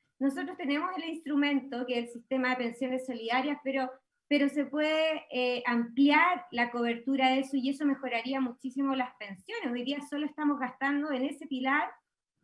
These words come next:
cero coma nueve por ciento del pib, y eso,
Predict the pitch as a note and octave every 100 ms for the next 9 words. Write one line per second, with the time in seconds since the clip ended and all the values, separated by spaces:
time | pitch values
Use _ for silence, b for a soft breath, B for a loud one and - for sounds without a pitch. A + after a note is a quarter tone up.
0 | _ D4 D4 E4 D4+ C4 C4 D4+ F#4 F4+
1 | C#4 - D#4+ D#4+ D#4+ D4 A#3+ - F4+ D4
2 | C4+ - _ _ _ _ _ _ _ B3
3 | D#4+ C#4 -